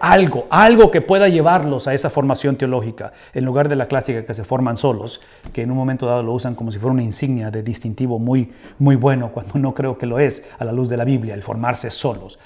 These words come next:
No, necesitamos ser moldeados por otros. Inclusive, el ser moldeados por otros tiene que ser un estilo de vida, no nada más aquello que pasó en el seminario. En fin, en este caso dice, "Porque el ejercicio físico aprovecha poco,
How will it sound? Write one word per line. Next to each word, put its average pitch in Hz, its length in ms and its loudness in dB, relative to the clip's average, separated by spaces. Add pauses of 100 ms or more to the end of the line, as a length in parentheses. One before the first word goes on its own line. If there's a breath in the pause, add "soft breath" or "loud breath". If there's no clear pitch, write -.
(220 soft breath)
No, - 320 4
necesitamos 160 460 2
ser - 260 0
moldeados 127 540 0
por 117 180 -4
otros. 110 260 -8
Inclusive, 147 760 0 (120)
el 139 120 -2
ser 175 160 4
moldeados 165 400 2
por 147 160 0
otros 147 180 -2
tiene 143 180 0
que 143 80 -2
ser 139 120 -2
un 135 40 0
estilo 127 280 -2
de 113 100 -2
vida, 107 260 -10
no 117 120 -4
nada 127 120 -2
más 123 460 -6
aquello 127 240 -4
que 123 100 -6
pasó 117 200 -8
en 123 60 -6
el 113 80 -10
seminario. 113 500 -10 (280 soft breath)
En 147 80 2
fin, 165 240 4 (280 loud breath)
en 147 80 2
este 165 180 2
caso 180 240 6
dice, 175 240 4
"Porque 151 240 0
el 143 80 4
ejercicio 143 400 2
físico 208 400 4
aprovecha 147 480 2
poco, 208 440 4